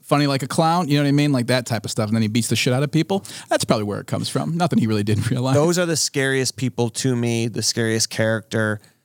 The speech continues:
Speaker 2: the, um, most disturbing are the ones that are fucking around with you.
Speaker 1: Yeah.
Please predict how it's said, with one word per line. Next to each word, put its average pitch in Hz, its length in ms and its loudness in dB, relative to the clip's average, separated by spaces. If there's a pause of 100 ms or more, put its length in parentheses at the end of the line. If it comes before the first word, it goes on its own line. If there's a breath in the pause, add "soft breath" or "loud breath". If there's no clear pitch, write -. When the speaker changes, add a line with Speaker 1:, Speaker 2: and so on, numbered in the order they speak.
(220 soft breath)
Speaker 2:
the, 95 520 -4
um, 73 540 -4
most 101 340 -2
disturbing 95 680 -4
are 98 200 -2
the 98 120 -4
ones 95 480 -2
that 80 160 -2
are 73 100 -2
fucking - 440 -4
around 117 320 0
with 110 180 -2
you. 107 320 0
Speaker 1:
Yeah. 107 240 -4